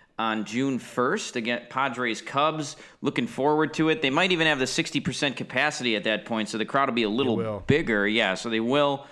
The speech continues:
Speaker 1: There'll be more people in the stands, which means more chance for, uh, you know, buffoonery and theatrics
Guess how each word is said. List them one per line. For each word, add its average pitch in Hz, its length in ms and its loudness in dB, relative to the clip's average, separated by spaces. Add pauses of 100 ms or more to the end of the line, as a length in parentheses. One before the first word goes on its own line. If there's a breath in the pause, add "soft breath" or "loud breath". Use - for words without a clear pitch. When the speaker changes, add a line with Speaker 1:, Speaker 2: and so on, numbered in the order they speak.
(180 loud breath)
Speaker 1:
There'll 113 80 -8
be 120 80 -2
more 151 240 0
people 156 340 -2
in 135 80 -2
the 127 80 -2
stands, 135 440 0
which 131 180 -4
means 120 260 -4
more 117 220 -2
chance 123 480 -2
for, 110 280 0
uh, 92 340 0
you 110 100 -6
know, 101 160 -4
buffoonery 117 640 -4
and 104 120 -8
theatrics 110 720 -2